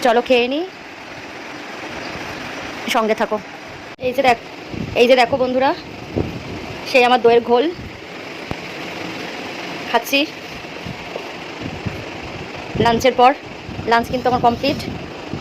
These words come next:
এই যে বাবা বুলুর মাংস বসাচ্ছে, এই যে, তাকে একটু হাই করে দাও। এই যে বুলু শুয়ে রয়েছে, এই যে বুলু শুয়ে রয়েছে।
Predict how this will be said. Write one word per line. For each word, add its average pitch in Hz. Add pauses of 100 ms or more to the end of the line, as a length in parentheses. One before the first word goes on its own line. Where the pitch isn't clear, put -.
(840)
এই 240
যে 277
বাবা 240 (100)
বুলুর 277
মাংস 233 (100)
বসাচ্ছে, 277 (2500)
এই 233
যে, 247 (960)
তাকে 554
একটু 370
হাই 320
করে 392
দাও। 453 (3250)
এই 233
যে 269
বুলু 285
শুয়ে 339
রয়েছে, 359 (1800)
এই 254
যে 277
বুলু 320
শুয়ে 339
রয়েছে। 370